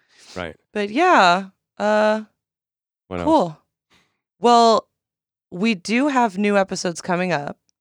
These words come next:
Speaker 1: We just don't know what they are yet.
Speaker 2: We
Speaker 1: They're s-,
Speaker 2: don't know.
Speaker 1: they're still in the, they're still in the cornfield.
Speaker 2: Wait, what's, we could have people email us if they have ideas.
Speaker 1: If we have an email address.
Speaker 2: Do we? We have one, don't we?
Speaker 1: We do?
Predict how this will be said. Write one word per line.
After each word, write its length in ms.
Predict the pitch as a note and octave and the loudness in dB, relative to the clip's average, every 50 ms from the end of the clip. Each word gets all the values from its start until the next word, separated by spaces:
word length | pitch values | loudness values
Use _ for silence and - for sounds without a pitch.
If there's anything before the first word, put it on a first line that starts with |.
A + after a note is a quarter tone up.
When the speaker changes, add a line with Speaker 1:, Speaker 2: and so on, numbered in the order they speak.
| _ _ _ | _ _ _
Speaker 1:
We 60 | A2 G#2+ | -14 -12
just 160 | C3 C3 - | -12 -8 -6
don't 120 | B2 - | -6 -4
know 60 | A#2+ G#2+ | -4 -4
what 100 | G#2 - | -4 -4
they 120 | G#2+ G#2 | -6 -6
are 240 | - A2+ G#2+ A2+ A#2+ | -4 -4 -2 -2 -2
yet. 240 | A2+ F#2 F2 F2 - | -2 -4 -6 -8 -10
Speaker 2:
We 100 | - - | -6 -4
Speaker 1:
They're 40 | F#3 | -4
s-, 60 | F3 | -2
Speaker 2:
don't 200 | - F#3 F3+ F3 | 0 -2 -2 0
know. 360 | F3 F3+ F3+ D#3+ D3 D3 D3 D3 | -2 -2 -2 -2 -4 -6 -10 -10
Speaker 1:
they're 100 | - A2 | -8 -8
still 340 | - - - B2+ B2 A#2 A#2 | -8 -6 -4 -4 -2 -2 -4
in 100 | A2 A2 | -4 -4
the, 200 | G#2 G2 F#2+ F2+ - _ _ _ | -4 -4 -6 -8 -10 _ _ _
they're 80 | - G#2 | -10 -10
still 300 | - - - A#2+ E3 D#3 | -8 -8 -2 0 0 0
in 80 | B2 | 0
the 80 | G#2+ - | -2 -6
cornfield. 640 | - - C3 B2+ B2+ A2+ - G2+ F2+ E2+ F#2 - - - _ _ | -4 -2 -2 -2 -2 -4 -4 -6 -6 -6 -8 -10 -14 -18 _ _
Speaker 2:
Wait, 120 | G3+ B3+ | -2 0
what's, 220 | A3+ D4 E4+ - B3 | 2 2 0 0 0
we 100 | C#4+ C#4 | -2 0
could 100 | F4 F#4 | 2 2
have 80 | G4 - | 2 2
people 260 | E4 D#4+ A#3 A#3+ G#3 | 2 0 0 0 -2
email 340 | G3 G#3 A3+ C4+ C#4+ A#3 F#3 | 0 -2 0 0 2 2 2
us 220 | F3+ F3 - - | 2 0 0 -4
if 140 | F3+ D#3+ D3 | -6 -4 -2
they 140 | F3+ F3 E3+ | -2 0 0
have 200 | F3 E3+ E3+ D#3 | 0 0 0 0
ideas. 580 | D#3+ D3+ D3 E3 F#3+ E3+ D3 D3 D3+ - - - | 0 0 0 -2 -2 -2 -2 -4 -8 -10 -8 -8
Speaker 1:
If 160 | C3 A2 - A#2 | -8 -8 -6 -6
we 80 | A2 | -4
have 160 | G#2 A#2 G#2 G2 | -2 -2 -2 -2
an 100 | F#2+ F#2 | -4 -6
email 280 | F#2+ A2+ A#2+ F2+ E2 | -4 -4 -4 -4 -6
address. 460 | E2+ D#2 E2 F2 F2 F2+ - - - _ | -8 -10 -10 -10 -10 -10 -12 -16 -16 _
Speaker 2:
Do 120 | - G#3 A3+ | -4 -4 -2
we? 80 | C#4+ | -2
We 160 | C4+ A3 C4+ D4 | -4 -4 -6 -8
have 220 | C4+ D#4 F#4 D#4+ | -8 -10 -10 -8
one, 140 | G3 E3+ D3 | -8 -8 -8
don't 140 | D#3 D#3 D#3 | -8 -8 -8
we? 220 | G3 B3 C#4 D4 | -8 -8 -10 -10
Speaker 1:
We 60 | - - | -10 -8
do? 240 | - A#2+ D3 E3 | -6 -6 -6 -6